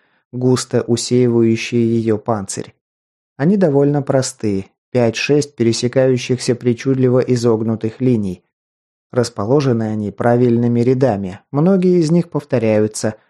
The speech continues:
что и навело первых увидевших эти рисунки на предположение, что они несут в себе какой-то смысл. Вот только расшифровать их до сих пор никому не удалось.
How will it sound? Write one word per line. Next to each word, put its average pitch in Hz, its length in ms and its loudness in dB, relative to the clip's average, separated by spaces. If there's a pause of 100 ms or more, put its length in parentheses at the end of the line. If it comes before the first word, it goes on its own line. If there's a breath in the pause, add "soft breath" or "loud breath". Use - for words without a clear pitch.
(180 soft breath)
что - 280 -2
и 120 60 2
навело 123 380 2
первых 123 480 0
увидевших 127 640 -2
эти 123 140 0
рисунки 151 520 0
на 147 140 0
предположение, 139 840 0
что - 240 -4
они 123 200 0
несут 120 400 -4
в - 60 -14
себе 120 280 -2
какой-то 110 480 -4
смысл. 104 540 -8 (920)
Вот 170 360 -2
только 190 400 0
расшифровать 131 800 -2
их 101 120 -8
до 107 100 0
сих - 260 -10
пор 143 260 0
никому 123 460 -2
не 113 120 -2
удалось. 101 560 0